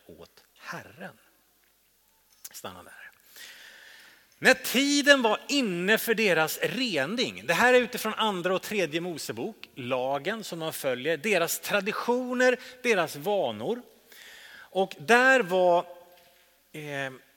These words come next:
en kvinna och troligtvis också mannen orena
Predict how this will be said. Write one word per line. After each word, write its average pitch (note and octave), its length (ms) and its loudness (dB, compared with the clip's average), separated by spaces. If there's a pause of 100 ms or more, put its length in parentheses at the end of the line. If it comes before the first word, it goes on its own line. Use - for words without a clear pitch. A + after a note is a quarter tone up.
(100)
en F3+ 220 0
kvinna F3+ 680 0
och F#3 120 -6
troligtvis F#3+ 580 -2
också D#3 240 -4
mannen F3+ 720 -4 (460)
orena F3 1000 -6